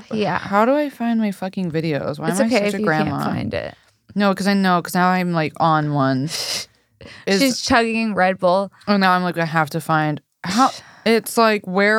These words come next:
Speaker 2: are the videos?
Speaker 1: Is it a, is it a video?
Speaker 2: Y-, yeah, 'cause it's like I had to screen record.
Speaker 1: Oh. Was it recently?
Speaker 2: Yeah. Sort of. Probably in the last couple weeks.
Speaker 1: Dude, how embarrassing that people can get, can take videos of your,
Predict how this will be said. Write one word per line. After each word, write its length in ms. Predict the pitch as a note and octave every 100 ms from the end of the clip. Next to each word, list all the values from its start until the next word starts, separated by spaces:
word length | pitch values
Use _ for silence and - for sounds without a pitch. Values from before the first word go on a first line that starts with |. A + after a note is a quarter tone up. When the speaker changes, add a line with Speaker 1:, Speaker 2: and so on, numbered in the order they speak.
| A3+
Speaker 2:
are 80 | G#3+
the 80 | F#3
videos? 1160 | E3+ G3+ G#3+ D#3 F#2+ D#2 D#2+ - - - - -
Speaker 1:
Is 120 | G#3+ A#3
it 80 |
a, 160 | A#3 - G#3
is 200 | G#3+ G#3
it 160 | G#3 F#3+ - -
a 100 | G#3
video? 580 | F#3+ F#3+ G3+ A#3 C4+ D4 _ -
Speaker 2:
Y-, 140 | F3+ G3+
yeah, 340 | G3 F#3+ F#3
'cause 160 | E3+ F3+
it's 120 | -
like 120 | F3
I 80 | E3+
had 120 | E3+
to 60 | E3
screen 320 | - D#3 D3+
record. 680 | E3 - G3+ G3+ A3 A#3+ B3+ B3 _ _ G3+
Speaker 1:
Oh. 920 | G3 G3+ G3 F#3+ F#3+ - - G#3 G3+ _ _ -
Was 180 | G#3+ G#3
it 60 | F#3+
recently? 600 | G3 A3+ A#3+ C4 C#4 - _ _ _ _ _ F3+
Speaker 2:
Yeah. 460 | F#3 F3 D#3 D#3 D#3+ _ _ _ -
Sort 300 | - E3 D3+
of. 380 | C#3+ C#3+ - - - D3
Probably 220 | F3+ E3
in 60 | D#3+
the 60 |
last 360 | D#3 D3 C#3+ -
couple 240 | D#3+ D3 C#3+
weeks. 220 | C3+ -
Speaker 1:
Dude, 160 | C#4 A#3+
how 240 | C4+ C#4+
embarrassing 680 | D#4+ A3 A3 G#3+ G#3 G#3+ G3+
that 120 | G3
people 240 | G3 G#3+
can 180 | - G#3
get, 360 | G3+ G3+ F#3+ _
can 200 | - G#3
take 280 | G#3 F#3 -
videos 480 | F#3 F#3 F#3 F3+ F#3
of 160 | F3
your, 260 | F3 F3